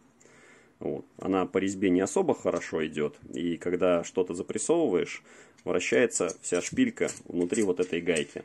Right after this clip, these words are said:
Но вращается очень легко. Посадки здесь прям очень лёгенькие сделаны, легко бежит гаечка.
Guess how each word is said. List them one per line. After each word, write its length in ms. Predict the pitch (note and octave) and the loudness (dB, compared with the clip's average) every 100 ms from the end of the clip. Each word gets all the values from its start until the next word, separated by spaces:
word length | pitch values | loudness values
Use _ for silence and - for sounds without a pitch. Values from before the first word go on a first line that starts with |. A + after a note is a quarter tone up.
| - | -6
Но 100 | F2+ | 0
вращается 520 | G2 A#2 - D3+ C3+ A#2+ | 2 2 4 2 4 0
очень 220 | - D#2+ | 0 -4
легко. 380 | E2 - D2+ - - - _ | -6 -8 -12 -12 -20 -20 _
Посадки 420 | D#2+ B2 C3+ - | 0 0 0 -4
здесь 260 | F2+ G#2+ - | -2 -2 -2
прям 400 | F#2+ F2 D#2+ D#2+ - - _ - | 0 2 0 -4 -8 -12 _ -2
очень 300 | G2 A2 F#2 | 2 2 2
лёгенькие 480 | E2+ D#2+ D#2 D2+ D#2+ | 0 0 -2 -4 -6
сделаны, 560 | D#2 F#2+ C#3+ A#2+ D2+ - - - _ - - | -2 2 4 4 0 -4 -14 -20 _ -12 -8
легко 340 | F2 - F#2+ | -10 -2 -2
бежит 320 | E2 E2+ F2 | 0 -2 -4
гаечка. 520 | E2 A#2+ A#2 - D2 | 2 4 4 0 -8